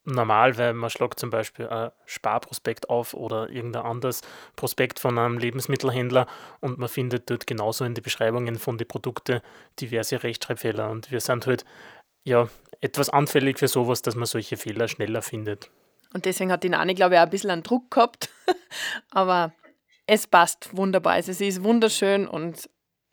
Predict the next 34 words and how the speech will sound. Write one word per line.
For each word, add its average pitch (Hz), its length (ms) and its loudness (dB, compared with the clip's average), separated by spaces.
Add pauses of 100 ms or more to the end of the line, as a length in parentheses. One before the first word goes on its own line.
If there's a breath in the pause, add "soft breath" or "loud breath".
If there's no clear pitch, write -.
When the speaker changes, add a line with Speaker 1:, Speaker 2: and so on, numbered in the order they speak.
(320)
Speaker 2:
ja, 170 160 -10 (680)
ich - 160 -14
hätt's 185 240 -4
nicht 185 200 -8
schöner, 170 240 -6
also 196 160 2
ich 220 140 4
hätt's 202 180 -2
sowieso 165 260 -8
nicht 175 140 -2
machen 165 300 -6
können. 175 280 -4
<laughs> - 680 -2
Speaker 1:
Apropos 127 680 0
Druck 156 340 0
und 123 220 0
Nani, 120 400 2
vielleicht 120 380 -2
hat 139 140 0
die 135 60 -4
Nani 123 260 -2
noch 127 140 -2
irgendwelche 123 640 -4 (340 soft breath)
Empfehlungen 131 800 -2
oder 123 240 -2
Tipps - 300 -6
für 139 140 -2
unsere 120 320 -2
Brautpaare, 127 680 2
was 117 160 -4
das - 160 -8
Thema 127 260 -4
Druck - 300 -6
betrifft. - 480 -6